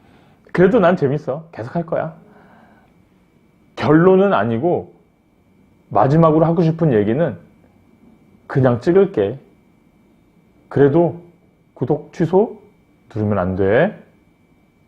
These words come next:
부탁해. 욕심을 버리고 그냥 내 스타일대로만 찍을 거야.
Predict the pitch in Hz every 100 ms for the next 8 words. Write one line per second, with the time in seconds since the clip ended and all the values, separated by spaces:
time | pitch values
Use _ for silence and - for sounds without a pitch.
0 | _ _ - - 113 107 170 233 - _
1 | _ _ _ _ _ _ _ - 151 -
2 | - - - _ - - - - - -
3 | - 120 123 123 143 143 139 107 110 -
4 | 139 85 - - - - - - 113 143
5 | 90 - - - - - - 120 127 127
6 | - 180 175 147 127 123 120 147 156 156
7 | 90 90